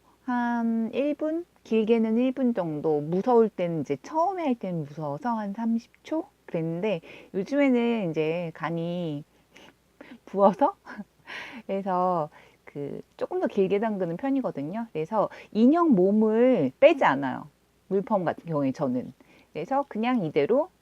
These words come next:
몸이 달린 채로 몸하고 같이 그냥 풍덩 해서 다-,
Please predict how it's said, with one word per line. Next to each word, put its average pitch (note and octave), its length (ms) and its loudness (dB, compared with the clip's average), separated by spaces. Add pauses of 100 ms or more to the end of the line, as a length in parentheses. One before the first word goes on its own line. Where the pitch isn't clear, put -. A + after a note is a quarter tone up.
몸이 G3+ 500 0
달린 D#3+ 300 -2
채로 C#4 380 2 (220)
몸하고 G3 360 4
같이 D3+ 260 0
그냥 G3+ 220 -6 (140)
풍덩 A#3+ 320 4 (480)
해서 F3+ 140 -10
다-, D3 200 -10